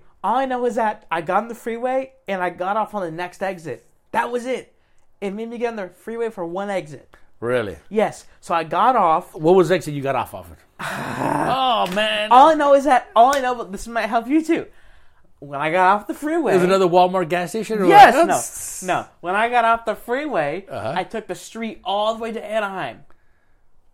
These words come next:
Speaker 1: And I, I got on this one street for fourteen miles all the way to Convention Center Way.
Speaker 2: Okay, so, so you probably were on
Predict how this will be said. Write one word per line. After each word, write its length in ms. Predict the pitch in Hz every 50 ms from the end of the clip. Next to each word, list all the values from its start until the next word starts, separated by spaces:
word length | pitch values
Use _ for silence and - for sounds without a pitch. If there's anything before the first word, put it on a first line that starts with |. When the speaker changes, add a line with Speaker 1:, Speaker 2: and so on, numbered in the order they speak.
| _ _ _ _ _ _ _ _ _ _ - -
Speaker 1:
And 120 | 208 208
I, 60 | 196 - - -
I 100 | 175 180
got 120 | 175 196 202
on 140 | 208 202
this 180 | 196 180 - -
one 160 | 202 214 226
street 400 | 220 - - 220 226 226 196 -
for 160 | - - 175
fourteen 640 | 156 - - 214 202 202 202 202 - - 196 202 202 196
miles 580 | 196 196 190 185 175 143 120 123 120 - - -
all 140 | 165 170 175
the 60 | 175
way 100 | 180 180
to 140 | 170 - 156
Convention 520 | - 147 143 127 147 156 170 180 - 151 160
Center 260 | 156 - 170 165 147 139
Way. 320 | 139 143 135 117 - - _ _ -
Speaker 2:
Okay, 340 | - 190 - - 143 127 131
so, 640 | 131 - - - - - 175 165 156 147 147 135 123
so 200 | - - 160 127
you 220 | 139 135 135 151 147
probably 360 | - 160 165 165 156 151 147
were 380 | 143 131 131 131 135 135 131
on 380 | 120 123 123 123 123 120 117